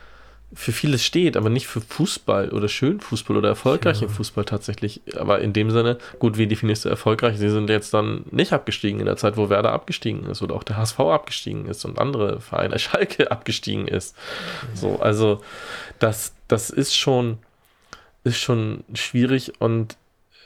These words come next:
Speaker 1: viele, die dann sagen, ja, ihr hängt an diesen Traditionsvereinen, woher kommt das, warum? Ja, natürlich hat's aufgrund von meiner Fußballsozialisierung zu tun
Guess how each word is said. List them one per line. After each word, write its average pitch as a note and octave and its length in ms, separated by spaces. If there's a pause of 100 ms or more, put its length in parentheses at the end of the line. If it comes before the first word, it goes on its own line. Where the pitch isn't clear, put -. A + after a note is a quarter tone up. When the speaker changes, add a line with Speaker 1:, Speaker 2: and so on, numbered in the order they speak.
(180)
Speaker 1:
viele, D#3 460
die B2 180
dann A2+ 240
sagen, A2+ 280
ja, A#2 360
ihr G#2 200
hängt A#2 260
an G#2+ 80
diesen A2 220
Traditionsvereinen, A2 840
woher G#2+ 220
kommt A#2+ 280
das, A#2 160
warum? A2 260
Ja, A2 100
natürlich A2 520
hat's G#2 220
aufgrund B2 360
von A2 160
meiner G#2 220
Fußballsozialisierung C3 1040
zu - 140
tun D#3 300